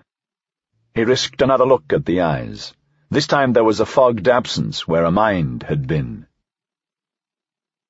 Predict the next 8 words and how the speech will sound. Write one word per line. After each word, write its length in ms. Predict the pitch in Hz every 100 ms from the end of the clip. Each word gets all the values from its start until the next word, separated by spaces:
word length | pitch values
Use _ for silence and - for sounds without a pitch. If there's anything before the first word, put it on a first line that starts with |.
| _ _ _ -
It 140 | 120
took 160 | 190 151
three 240 | - 185
hours 360 | 165 120 78 -
to 100 | 110
fall 400 | - 139 117 113
towards 520 | 123 107 113 107 95
Yellowstone. 680 | 117 110 - 73 53 50